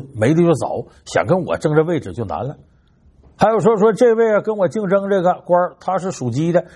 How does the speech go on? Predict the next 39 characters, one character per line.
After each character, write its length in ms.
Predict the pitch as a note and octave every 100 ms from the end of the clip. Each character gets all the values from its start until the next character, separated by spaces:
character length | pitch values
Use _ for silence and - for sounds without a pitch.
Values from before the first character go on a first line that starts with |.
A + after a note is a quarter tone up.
| - _ _
家 180 | - C#3
门 140 | D3 D3+
口 180 | A2
那 120 | C3 D#3+
么 80 |
的， 180 | C3 B2 _ -
路 180 | E3 D3
灯 200 | D3+ D3
两 200 | G2 G#2
边 100 | C#3
啊， 180 | C3+ - _ _ _ -
按 220 | C3+ C#3
照 120 | C#3
那 200 | C#3 C3+
种 320 | G#2+ G2+ F#2+ _ _
花 240 | - D3 D3+
骨 200 | C#3+ D3
朵 100 | D3
形 240 | G#2+ B2
状， 220 | C#3+ C3+
安 200 | B2+ C#3+
俩 140 | A#2 F#2
路 160 | D3+
灯 180 | C3+ C3+
罩， 80 | F3 E3+ _ _
搁 100 | -
俩 160 | D#3+ -
灯 200 | - D#3+
天 180 | D3 E3+ D3+
天 100 | D#3
往 140 | F2+
下 180 | F#3 C#3+
照， 240 | C3 - _ _
这 120 | - A2+
叫 140 | A2
双 460 | - - G3 F#3 D#3+
孤 160 | E3+
炖 180 | F#3 D3
鸡， 340 | C3 D#3 -